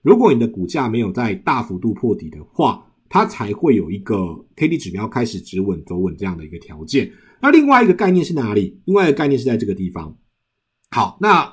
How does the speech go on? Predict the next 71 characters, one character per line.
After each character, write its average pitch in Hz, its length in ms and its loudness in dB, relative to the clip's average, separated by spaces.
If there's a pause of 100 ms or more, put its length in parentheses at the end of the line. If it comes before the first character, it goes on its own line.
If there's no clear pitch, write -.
(140)
过 247 180 4
去 233 140 0
你 131 100 -2
看 185 180 0
谢 180 120 -2
老 110 100 -2
师 131 140 -2
的 110 40 0
节 92 200 -6
目， 104 240 -4 (260)
你 - 80 -4
都 208 140 6
知 208 100 0
道 180 140 2
我 104 80 0
用 135 80 0
六 139 120 6
十 98 140 -2
五 90 140 -2
嘛， 73 140 -16 (220)
哦， 110 160 -2
所 214 120 2
以 - 20 4
我 214 100 8
不 147 120 0
是 214 160 4
为 220 160 6
了 143 220 0
迎 147 200 -4
合 110 220 -2
这 131 100 -2
件 135 140 2
事 131 160 -4
情， 95 200 -8
然 90 120 -8
后 113 180 -4
特 131 140 -4
别 117 100 0
去 127 100 -6
改 90 220 -8
参 95 260 -8
数， 98 240 0 (220)
我 120 160 6
一 233 60 4
直 165 100 -2
用 165 180 2
的 120 120 0
都 127 120 0
是 120 320 -4
六 156 160 4
十 113 140 0
五 85 100 -4
天 95 200 -8
的 92 80 -6
移 82 100 -12
动 92 160 -6
均 87 160 -12
线。 95 240 -6 (300)
所 320 80 4
以 302 80 6
同 151 200 0
样 226 160 2
的 160 80 0
概 170 200 0
念， 151 320 0
现 226 220 -2
阶 196 80 6
段 190 140 4
在 170 100 0
这 139 180 2
里， 98 240 -4